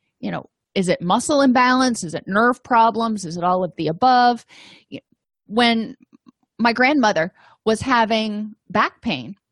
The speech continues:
and they kept trying to treat muscles and, you know, whatever, lo and behold, she had one leg that was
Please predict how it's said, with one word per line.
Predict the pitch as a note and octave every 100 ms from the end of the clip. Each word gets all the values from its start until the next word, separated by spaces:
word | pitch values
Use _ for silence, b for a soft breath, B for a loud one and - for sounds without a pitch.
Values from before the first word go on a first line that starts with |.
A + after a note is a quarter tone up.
| _ _ _ _
and | G3+ G#3
they | A3+ A#3+
kept | D#4+ -
trying | C#4+ B3+ B3+
to | -
treat | - B3 -
muscles | G#3+ B3+ - A#3+ A#3 A3
and, | E3+ D#3+ D3 -
you | - G#3
know, | A#2
whatever, | G3+ B3 A#3+ A3+ B B B B B _
lo | C4+ D4
and | E4 C4+
behold, | C4 D4+ E4+ C#4 G#3+
she | - D4
had | C#4+ C4
one | G#3+ C4 C#4 A#3 _ _
leg | G3 B3 E4 G#3+ A3 B3+ _ _ _ -
that | G#3+ -
was | A#3+ A3+